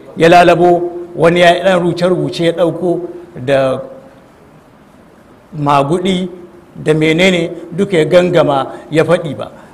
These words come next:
A'a, karantawa ya yi, ga littafi nan. Sa'an nan ga Al-Jarh wa Ta'dil na Ibn Abi Hatim, juz'i na shida,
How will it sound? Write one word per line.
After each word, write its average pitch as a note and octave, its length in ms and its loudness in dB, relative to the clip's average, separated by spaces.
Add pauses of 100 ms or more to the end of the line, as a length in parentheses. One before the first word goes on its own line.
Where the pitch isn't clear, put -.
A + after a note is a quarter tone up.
(200)
A'a, F#3 340 0 (300)
karantawa F3+ 640 6
ya B2 100 0
yi, B2 240 -4 (400)
ga D#3 220 2
littafi F#3 540 2
nan. B2+ 160 -6 (1800)
Sa'an C4 460 6
nan A3 360 4 (1500)
ga F#3 220 6
Al-Jarh F#3+ 400 6
wa G#3+ 100 6
Ta'dil E3 540 2
na F#3+ 80 -2
Ibn G#3 200 2
Abi D#3+ 280 2
Hatim, D#3 400 2 (1900)
juz'i G3+ 380 4
na F3+ 100 4
shida, D#3 320 0